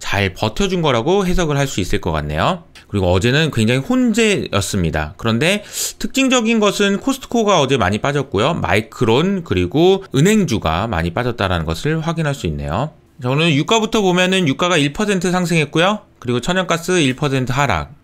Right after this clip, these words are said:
구리 가격은 최근에, 어, 이천이십일 년 사월 이후로 최대 상승을 하고 있습니다.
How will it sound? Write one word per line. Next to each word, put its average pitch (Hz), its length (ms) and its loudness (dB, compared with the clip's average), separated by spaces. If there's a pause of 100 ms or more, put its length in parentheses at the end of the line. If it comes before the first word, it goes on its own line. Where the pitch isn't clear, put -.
구리 190 260 2
가격은 143 580 0
최근에, 214 640 0 (160)
어, 117 120 0
이천이십일 139 760 2
년 175 200 2
사월 226 400 2
이후로 104 460 2
최대 175 280 -4
상승을 165 540 -2
하고 185 260 -2
있습니다. 101 360 -2